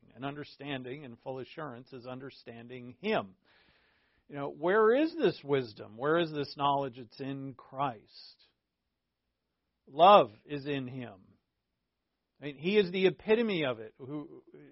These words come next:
ex-, expressed it in the cross, expressed it in His life and His ministry, expressed it in His resurrection. And, and in there, in, in Him, is this wisdom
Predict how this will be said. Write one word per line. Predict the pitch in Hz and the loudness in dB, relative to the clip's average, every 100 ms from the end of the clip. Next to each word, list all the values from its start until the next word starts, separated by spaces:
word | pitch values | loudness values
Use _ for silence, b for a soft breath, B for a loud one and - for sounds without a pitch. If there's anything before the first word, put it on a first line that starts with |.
| - 165 | -20 -16
ex-, | 165 - - - | -16 -16 -20 -14
expressed | 160 - - - 160 185 190 - 214 | -14 -14 -20 -10 -2 0 0 -2 0
it | 151 - | 0 -2
in | 143 147 | -12 -12
the | 135 | -14
cross, | - 185 180 147 - | -6 2 4 4 0
expressed | 135 - - _ - 185 - - - | -10 -16 -20 _ -6 -6 -6 -12 -12
it | 135 - 147 | -10 -12 -14
in | 135 135 | -14 -10
His | 139 117 | -12 -8
life | 156 160 143 | -4 -4 -6
and | 143 131 | -14 -16
His | 120 | -16
ministry, | 139 170 165 - 117 110 | -16 -14 -14 -12 -12 -12
expressed | 110 - - 170 - 143 | -14 -14 -4 -4 -4 -10
it | 127 | -10
in | 120 | -12
His | 110 | -14
resurrection. | 120 113 113 131 226 - 113 101 b b b b b b b b b b _ - | -14 -14 -10 -8 -8 -10 -20 -20 b b b b b b b b b b _ -6
And, | 151 151 147 139 127 - _ _ _ _ _ _ _ _ 160 | -2 -2 -2 -10 -16 -20 _ _ _ _ _ _ _ _ -10
and | 160 | -6
in | 165 160 160 | -4 -6 -6
there, | 196 269 226 131 113 113 - 151 | -4 0 0 -2 -4 -10 -18 -16
in, | 143 151 151 | -16 -14 -12
in | 147 | -12
Him, | 139 - 180 247 220 147 113 117 131 | -12 -14 -4 2 2 2 -2 -12 -18
is | 117 135 | -16 -12
this | 139 - 147 | -14 -14 -10
wisdom | 185 277 220 160 135 123 123 151 | -4 -4 -4 -4 -4 -4 -6 -12